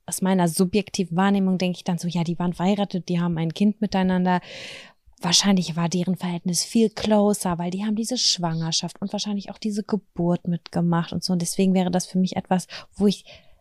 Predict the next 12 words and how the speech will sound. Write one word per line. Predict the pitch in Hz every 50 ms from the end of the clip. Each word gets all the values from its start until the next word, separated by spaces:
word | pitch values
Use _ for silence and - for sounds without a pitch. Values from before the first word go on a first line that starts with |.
| _ _ -
dann | - 185 180
denke, | 190 202 202 - -
„Oh, | - 220 208
da | 185 190 180
könnte | - - 208 202 202
ich | 190 -
nicht | 202 185 -
mithalten“ | - 226 226 - - - 170 165 165 160 160 - 165
oder | 165 170 165 165 - - - - - - - - - - - - -
weiß | - 190 185 196
nicht, | 196 180 - 180
ob, | 180